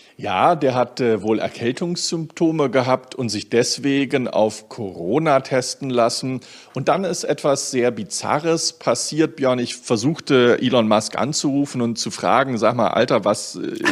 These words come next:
geht da genau vor?“ Aber dann hat er mich via Twitter aufgeklärt. Dort schrieb er nämlich, dass, äh, zwei Corona-Tests negativ verlaufen seien,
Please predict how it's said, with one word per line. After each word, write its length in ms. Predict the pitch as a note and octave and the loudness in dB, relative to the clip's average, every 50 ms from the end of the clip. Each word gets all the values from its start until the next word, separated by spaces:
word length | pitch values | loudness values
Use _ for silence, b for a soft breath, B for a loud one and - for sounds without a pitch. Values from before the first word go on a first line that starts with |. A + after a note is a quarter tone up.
| - - | -4 2
geht 180 | B2+ B2 A2 - | 0 0 2 4
da 120 | B2 A2 | 2 2
genau 360 | A2+ A#2 A2+ G#2+ F#2 A2 C3 E3 | 2 2 -2 0 0 0 0 0
vor?“ 400 | - - E3 E3 D#3 D#3+ D#3 B B B B B B B B B B B | 0 2 4 6 6 6 4 B B B B B B B B B B B
Aber 280 | - - B2+ C#3+ C#3+ C#3 | -2 2 4 6 4 4
dann 340 | - - A2 F#2+ A#2+ C3 C3+ | 4 4 2 2 2 2 0
hat 320 | - - A2+ B2 C3 B2+ C#3+ | 2 0 2 2 2 4 6
er 240 | A#2+ A2+ A2+ A2 | 6 8 6 6
mich 440 | F#2+ - B2 B2+ B2+ - - - B2+ | 4 2 -4 -4 -4 -4 -6 -6 -4
via 240 | A#2 A#2 B2 A2+ G2+ | 2 4 4 4 4
Twitter 360 | - - D3 C#3 - C3+ G2+ | 2 -2 -2 0 4 4 6
aufgeklärt. 760 | D2+ F#2+ B2+ D3+ - - - D3 - - C3+ B2+ B2+ B2+ B2+ | 6 6 4 2 0 -4 -6 -6 -4 0 2 2 2 2 2
Dort 180 | - A#2 A2 - | 0 0 0 0
schrieb 280 | - - D3 D#3 D#3 D3+ | -4 -6 -6 -6 -2 -2
er 100 | C3+ B2 | -2 0
nämlich, 480 | A#2+ A#2+ A#2+ A#2+ A#2+ A#2+ A#2+ - - | 0 0 0 0 0 0 -2 -2 -2
dass, 280 | - A#2 A2 - - - | -2 -2 -2 -2 -2 -2
äh, 240 | B2+ G#2+ G#2 G2+ - | 0 0 0 -2 -4
zwei 720 | - - - - F#2+ F#2+ G#2+ A#2+ C3 C#3+ D3+ D#3 D#3 D#3 B B B B B B | -6 -8 -4 0 2 2 4 6 6 6 4 4 0 -2 B B B B B B
Corona-Tests 1200 | - - B2 G#2+ F#2 F#2 G#2 A2 B2+ C#3+ C#3 C3 A#2+ A#2+ A2 - - C#3 A2+ A2 - - - - | -8 -4 -4 -4 -2 -2 0 2 2 2 2 2 2 0 0 -2 -2 0 0 0 -2 -6 -8 -4
negativ 600 | A#2 G#2+ A2 C#3 D#3+ F3+ D#3 C#3+ - - D#3 D3+ C#3+ | -2 0 0 2 4 4 2 2 2 -2 -6 -6 -2
verlaufen 580 | - C#3 A#2 A2+ G#2+ G#2 A2+ B2+ - - B2 | 0 0 2 4 6 4 4 2 0 -4 -6
seien, 440 | A#2+ G#2 A#2 A2 A2 A2 A2+ A#2 A2 | -2 0 2 2 2 2 0 -2 -4